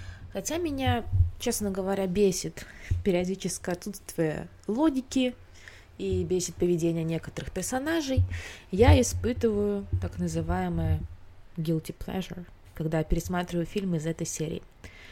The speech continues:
Перед подкастом этим, конечно же, занялась тоже и посмотрела сериал из двух сезонов, который начал выходить в две тысячи восемнадцатом году.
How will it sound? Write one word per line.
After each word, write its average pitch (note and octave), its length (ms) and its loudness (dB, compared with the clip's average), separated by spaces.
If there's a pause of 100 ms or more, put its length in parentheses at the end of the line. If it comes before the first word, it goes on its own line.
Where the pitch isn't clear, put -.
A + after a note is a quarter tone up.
(260)
Перед B3+ 200 6
подкастом D#4+ 840 2 (300)
этим, G#2+ 720 0 (140)
конечно F3+ 500 2
же, - 160 -4 (360)
занялась F3+ 520 6
тоже E4+ 640 8
и G3+ 540 2
посмотрела F#3+ 560 2
сериал F#3+ 460 4
из C#4 100 6
двух B3 160 6
сезонов, A#3 480 6
который G3 320 2
начал F#3 460 0 (420)
выходить F#3 600 2 (120)
в F3 220 6
две E3+ 100 -2
тысячи F3+ 440 0
восемнадцатом F3+ 580 0
году. F3+ 300 2